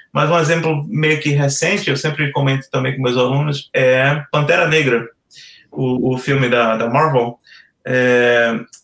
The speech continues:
quando, quando ele tá chegando em Wakanda, o compositor, ele colocou alguns tambores característicos da África. Então, é assim, eu sempre falo, meus alunos, vamos começar com um clichê, né? Então, o que você, qual é a sua matéria-prima? Vamos pensar em termos de composição.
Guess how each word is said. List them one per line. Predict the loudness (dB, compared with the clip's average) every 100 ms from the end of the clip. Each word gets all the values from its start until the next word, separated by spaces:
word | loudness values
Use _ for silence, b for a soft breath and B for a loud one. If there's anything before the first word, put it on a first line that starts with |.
| _
quando, | -4 0 0 2 2 2 -2 -4
quando | -4 -2
ele |
tá | -2
chegando | -2 -2 0 0
em | 0
Wakanda, | 0 0 -2 0 -2 -4 _ -6
o | 0 2 2 2 0
compositor, | -2 0 0 0 0 0
ele | 2
colocou | 2 2 0
alguns | 0 -2 -2 -6 -4
tambores | -2 0 0 0 0 -4 -12 _ _ _ -4
característicos | -2 -2 -2 -2 -2 -4
da | -2 0 0
África. | -4 -10 -12 -12 _ _ -20 -8
Então, | -2 2
é | 2
assim, | 2
eu | 0
sempre | -2 -2
falo, | 0 0
meus | 2 0
alunos, | 0 -2
vamos | -4
começar | -2 -2 -2 -4
com | -4
um |
clichê, | -4 -4 -4 -4 -4 -6 _
né? | -6 -2 -2 -6 B B B
Então, | -2 0 0
o | -2
que | -2
você, | -2 -2 -6
qual | -12 -14 -4 0
é | 0
a |
sua | 0 0
matéria-prima? | 2 2 0 0 -2 0
Vamos | -2
pensar | -2 -2 -2 -2 -8 _ -20 -20 -14
em | -8
termos | -2 -2 -2
de |
composição. | -6 -4 -4 -4 -2 -2 -4